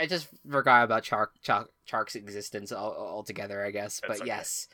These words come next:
Speaker 2: <laughs>
Speaker 1: but yeah, no. He, yeah. He, so that, so at least if you could get some more production out of that, and Leonard Fournette cannot be terrible, um,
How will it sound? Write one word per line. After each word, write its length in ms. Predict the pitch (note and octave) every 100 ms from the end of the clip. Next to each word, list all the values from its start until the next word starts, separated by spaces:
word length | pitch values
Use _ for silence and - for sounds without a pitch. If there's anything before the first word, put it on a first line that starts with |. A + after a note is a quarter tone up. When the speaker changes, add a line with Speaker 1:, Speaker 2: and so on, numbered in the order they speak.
| - C#3+
Speaker 2:
<laughs> 260 | C#3+ D#3+ -
Speaker 1:
but 120 | C#3
yeah, 200 | C3+ A#2
no. 260 | A#2 A2
He, 160 | A#2 D#3
yeah. 260 | D3+ E3 C#3+
He, 180 | E3 E3 - C3+ D#3+ F#3
so 240 | F3+ G#3+ F#3+
that, 340 | G3 F#3+ D3
so 180 | G#3 F#3+
at 160 | F3+ F3+
least 240 | G#3+ A#3
if 120 | F#3+ F3
you 100 | G3
could 120 | G3+
get 160 | F#3+
some 180 | - F#3+
more 140 | E3 E3
production 400 | D#3+ C#3+ - C#3+
out 200 | C3+ A2+
of 40 |
that, 300 | A2 G2+ F#2+ - - - _
and 280 | A2+ A#2+ A#2
Leonard 240 | A#2+ B2+ C3
Fournette 300 | C3+ B2 A#2+
cannot 320 | B2 A2+ A#2 _
be 440 | B2+ A2+ A2 G#2+ G2+ _ _ _ -
terrible, 600 | C3+ G#2+ G2+ G2 F#2+ G#2+ _ _ _ -
um, 460 | G2+ F#2+ F#2+ F#2